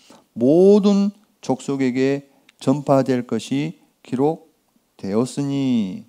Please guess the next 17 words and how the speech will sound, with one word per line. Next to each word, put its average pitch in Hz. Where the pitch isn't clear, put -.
볼지어다." 143
아, 87
"너희는 147
이 175
모든 175
일의, 185
예, -
증인이라. 120
볼지어다. 139
내가 135
내 143
아버지의 175
약속하신 170
것을 123
너희에게 151
보내리니 117
너희는" 147